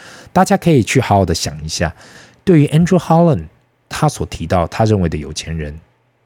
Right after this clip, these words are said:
的定义，跟你符不符合？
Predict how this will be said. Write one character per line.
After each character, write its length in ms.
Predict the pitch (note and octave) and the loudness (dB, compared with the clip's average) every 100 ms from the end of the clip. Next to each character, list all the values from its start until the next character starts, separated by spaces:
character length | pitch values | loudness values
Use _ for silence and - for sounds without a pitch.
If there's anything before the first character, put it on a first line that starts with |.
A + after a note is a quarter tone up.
| - | -8
的 80 | - | -6
定 200 | - E2+ D2+ | -4 -6 -8
义， 200 | D2+ D2 _ _ _ - | -14 -16 _ _ _ -2
跟 180 | G#2+ | 0
你 180 | F#2+ E2 - | 0 -4 -8
符 200 | - D#2+ | -10 -10
不 120 | E2 | -10
符 160 | - - | -16 -18
合？ 240 | - E2 | -16 -16